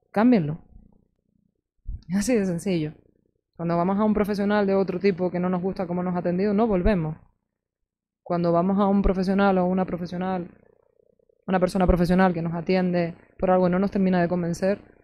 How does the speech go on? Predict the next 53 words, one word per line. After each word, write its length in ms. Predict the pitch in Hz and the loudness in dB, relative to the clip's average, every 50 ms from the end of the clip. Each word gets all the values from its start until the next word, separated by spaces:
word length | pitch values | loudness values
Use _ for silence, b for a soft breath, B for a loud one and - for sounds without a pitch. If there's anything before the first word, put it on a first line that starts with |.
| _ _ - | _ _ -4
no 100 | 226 247 | -2 -2
nos 120 | 208 190 | -2 -2
quedamos 300 | - 170 165 160 160 160 | -4 -4 -4 -6 -6 -6
con 120 | - 160 | -6 -8
esa 160 | 160 151 - 151 | -6 -6 -6 -8
persona. 380 | 160 160 - 185 185 180 165 | -8 -6 -4 -2 -2 -2 -2
En 100 | 156 160 | -2 -2
el 80 | 160 156 | -2 -2
turno 200 | 185 208 233 214 | 0 2 2 2
de 40 | 202 | 2
oficio 240 | - 226 196 208 | 2 0 -2 -4
es 60 | 165 - | -4 -6
posible, 420 | 160 151 - 226 233 208 170 156 | -8 -6 -4 -2 -2 -2 -4 -4
si 80 | - 160 | -6 -6
nos 120 | 165 160 | -6 -4
van 80 | 185 202 | -2 -2
a 40 | 208 | -2
atender 300 | 190 190 180 185 185 175 | -2 -2 -2 -2 -2 -2
de 60 | 160 | -4
oficio, 360 | 160 - 214 214 - - 165 | -6 -4 -4 -4 -4 -2 -4
eso 200 | 160 170 - 233 | -4 -4 -6 -8
es 60 | 220 | -8
posible. 520 | - 175 160 - 220 247 220 170 156 156 - _ _ _ _ _ | -8 -8 -8 -6 -4 -4 -4 -4 -6 -10 -12 _ _ _ _ _
He 120 | - 185 | -4 -2
visto 200 | 214 247 233 - | -2 -2 -2 -4
a 40 | 220 | -4
personas 360 | 185 190 180 196 185 190 180 | -4 -4 -6 -6 -6 -6 -6
que 80 | - 175 | -6 -4
no 120 | 175 175 | -6 -4
tenían 400 | 180 185 190 190 185 180 175 - - _ _ _ _ _ _ _ _ _ _ _ _ - | -2 -2 -2 -2 -2 -2 -4 -6 -10 _ _ _ _ _ _ _ _ _ _ _ _ -8
ni 140 | - 185 165 | -6 -4 -4
la 100 | 165 160 | -4 -4
mitad 180 | 165 160 170 | -4 -4 -4
de 40 | 185 | -4
información 380 | 196 202 185 180 180 175 185 175 | -4 -4 -4 -6 -6 -6 -6 -6
que 80 | 175 | -4
tenemos 260 | 165 175 180 175 170 170 | -4 -4 -4 -4 -6 -6
nosotros 320 | 165 - 185 175 180 170 | -6 -6 -4 -4 -2 -2
y 60 | 175 | -2
nosotras 340 | 175 156 180 165 170 165 - B B B B B B | -2 -2 -2 -4 -4 -6 -8 B B B B B B
de 80 | 175 175 | -6 -4
cómo 160 | 180 180 175 | -4 -2 -4
defendernos, 480 | 170 160 180 175 175 175 196 226 220 | -4 -4 -4 -4 -4 -2 -2 -4 -2
que 80 | - 247 | 0 2
han 100 | 254 226 | 2 4
parado 340 | 185 180 175 185 175 175 170 | 4 4 4 4 4 4 2
un 60 | 170 | 2
juicio 420 | 160 180 180 180 - - 247 320 - - - _ _ _ _ _ _ _ _ _ _ _ _ _ _ _ _ _ _ _ _ - | 0 0 0 0 -2 -4 -6 -6 -8 -14 -20 _ _ _ _ _ _ _ _ _ _ _ _ _ _ _ _ _ _ _ _ -10
porque 160 | 190 185 180 | -8 -6 -6
han 60 | 175 | -4
dicho, 240 | 175 180 - 180 170 | -4 -6 -6 -6 -4
"No 260 | 170 202 240 247 - - | -2 -2 -2 -2 -2 -4
estoy, 440 | 185 170 - - 202 208 214 214 | 0 0 0 0 0 -2 -4 -4